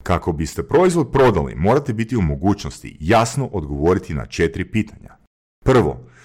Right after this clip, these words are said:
koliko ću proizvod platiti? Koliko će mi se proizvod isplatiti? Koliko brzo ću vidjeti rezultat? I četvrto,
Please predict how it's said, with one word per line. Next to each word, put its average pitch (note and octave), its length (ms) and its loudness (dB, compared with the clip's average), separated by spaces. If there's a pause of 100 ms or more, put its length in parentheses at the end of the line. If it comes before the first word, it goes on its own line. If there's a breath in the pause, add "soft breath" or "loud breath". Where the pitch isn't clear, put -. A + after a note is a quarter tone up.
(280 loud breath)
koliko F3+ 380 4
ću A#2 140 -4
proizvod F#2 480 2
platiti? D#2+ 500 -4 (1300)
Koliko E3+ 380 4
će - 160 0
mi G#2+ 80 6
se - 160 -2
proizvod E2+ 480 2
isplatiti? - 880 -4 (260)
Koliko F3+ 340 2
brzo C3+ 300 0
ću A2 160 -4
vidjeti G#2+ 360 2
rezultat? E2 600 0 (260)
I C2 180 -8
četvrto, G2+ 600 0